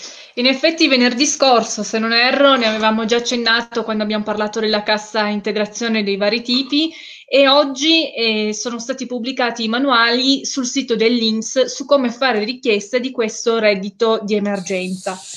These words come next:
Però per prima cosa spieghiamo che cos'è il reddito di emergenza. È una nuova misura che è appunto inserita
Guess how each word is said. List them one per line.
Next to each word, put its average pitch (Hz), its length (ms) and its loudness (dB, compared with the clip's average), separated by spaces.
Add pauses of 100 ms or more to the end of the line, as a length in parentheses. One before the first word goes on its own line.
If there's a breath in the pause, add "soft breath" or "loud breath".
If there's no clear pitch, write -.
(360 loud breath)
Però 359 140 6
per 247 160 4
prima 269 300 4
cosa 269 260 4
spieghiamo 233 540 0
che 226 140 -6
cos'è 214 360 2
il 196 80 2
reddito 202 580 -2
di 208 80 -2
emergenza. 202 720 -4
È 202 80 -4
una 220 160 -2
nuova 269 260 2
misura 254 580 2
che 247 100 -8
è 220 40 -2
appunto 226 360 -4
inserita 220 600 0